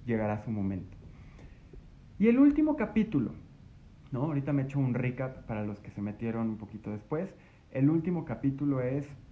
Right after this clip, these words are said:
viajar en el tiempo. Lo que te dice es, la mejor manera, si ya tienes a este grupo, si ya tienes estos criterios del grupo,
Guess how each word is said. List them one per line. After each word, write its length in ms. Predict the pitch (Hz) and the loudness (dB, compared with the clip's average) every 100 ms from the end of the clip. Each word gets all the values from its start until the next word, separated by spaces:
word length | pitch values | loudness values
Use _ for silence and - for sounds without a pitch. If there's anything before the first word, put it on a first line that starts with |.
| - | -12
viajar 400 | 123 117 113 120 | -6 -6 -4 -4
en 80 | 117 | -4
el 120 | 98 | -6
tiempo. 300 | 104 - - - | -8 -14 -14 -12
Lo 100 | - | -8
que 120 | 147 | -8
te 120 | 147 | -6
dice 360 | 180 196 202 202 | -4 -4 -2 -2
es, 80 | 202 - - - - - | -4 -10 -20 -20 -20 -6
la 180 | 139 156 | -2 0
mejor 380 | 165 160 190 196 | -2 -2 -2 0
manera, 460 | 196 185 180 170 170 | 0 0 0 -2 -4
si 100 | - | -2
ya 220 | 139 160 - | 0 -2 -2
tienes 360 | 160 156 147 | -4 -2 -4
a 80 | 139 | -4
este 260 | 135 135 120 | -4 -4 -4
grupo, 480 | 120 117 - 104 131 | -2 -4 -4 -8 -6
si 100 | 123 | -6
ya 200 | 123 143 | -2 -2
tienes 300 | 143 156 151 | -2 -4 -2
estos 260 | 143 143 139 | -6 -6 -8
criterios 500 | - 110 117 117 117 | -10 -10 -6 -6 -6
del 180 | 110 107 | -6 -8
grupo, 460 | 110 110 - 107 | -6 -8 -8 -10